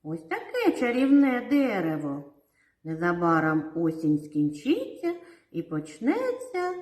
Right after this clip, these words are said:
зима. А ми будемо пам'ятати, яка гарна пора року осінь. Скільки фарб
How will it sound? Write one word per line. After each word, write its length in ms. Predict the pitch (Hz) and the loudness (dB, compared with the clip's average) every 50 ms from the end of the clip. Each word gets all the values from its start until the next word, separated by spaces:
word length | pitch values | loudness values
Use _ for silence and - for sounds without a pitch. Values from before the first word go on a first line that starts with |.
| 359 - | -10 -8
зима. 920 | 151 147 160 185 185 185 175 170 170 175 170 165 160 147 147 151 - - - - - - - - | -8 -4 -2 -2 0 0 2 2 2 2 0 0 0 0 -2 -2 -6 -10 -20 -20 -20 -20 -20 -10
А 120 | - - 160 | -4 -4 -2
ми 160 | 175 175 165 | -2 -2 -2
будемо 340 | 156 170 165 160 165 165 160 | -2 -2 -2 0 0 0 2
пам'ятати, 1040 | 165 156 160 156 151 165 170 165 160 165 170 175 175 170 170 170 - 156 151 165 - - - - _ - | 2 2 2 2 2 2 0 0 -2 0 2 4 4 2 2 0 -2 -4 -6 -6 -6 -12 -20 -20 _ -8
яка 360 | 151 165 175 - - - 554 587 587 554 - 415 | -6 -6 -6 -6 -6 -4 -2 0 0 -2 0 2
гарна 520 | 440 453 440 427 392 339 339 330 330 320 | 4 6 8 8 8 8 8 6 6 6
пора 400 | 311 320 330 339 339 339 339 349 | 6 6 6 6 6 6 6 4
року 720 | 349 381 381 370 349 311 - - - 320 330 330 - - - | 4 2 2 4 4 2 2 2 2 4 4 4 2 -2 -6
осінь. 840 | 370 392 381 349 330 294 240 208 202 - - - 170 160 160 165 160 - - - - - - _ _ _ _ | -2 0 4 4 6 6 4 2 -2 -6 -6 -2 -2 -2 -2 -2 -6 -10 -14 -20 -20 -20 -20 _ _ _ _
Скільки 680 | _ - 269 285 285 269 254 - - - 247 247 254 240 - - - - - - - _ _ _ _ _ _ _ _ _ _ _ _ - | _ 0 4 6 6 6 4 2 -2 -2 0 0 0 -2 -4 -10 -16 -18 -20 -20 -20 _ _ _ _ _ _ _ _ _ _ _ _ -10
фарб 600 | 185 180 180 196 240 294 349 359 349 294 247 - | -8 -4 -2 0 2 4 4 6 6 6 4 2